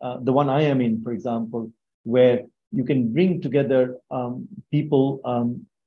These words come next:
uh, from different disciplines, uh, to work on the same thing is very important. So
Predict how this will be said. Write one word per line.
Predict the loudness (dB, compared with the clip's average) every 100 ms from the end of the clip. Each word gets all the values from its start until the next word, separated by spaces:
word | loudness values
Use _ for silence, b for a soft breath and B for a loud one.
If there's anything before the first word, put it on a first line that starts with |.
| _ _ -10
uh, | -6 -4 -2
from | 0 2
different | 0 2 0
disciplines, | 0 -2 -6 -2 0 0 -4 -12 _ _ _ -10
uh, | -8 -8 -10 _ -10 -2
to |
work | 2 4 4 2
on | 0 0 -6 _
the | -8
same | -2 0 0
thing | 2
is | 2
very | 2 0
important. | 0 -2 -8 -8 -14
So | -4 -2 -2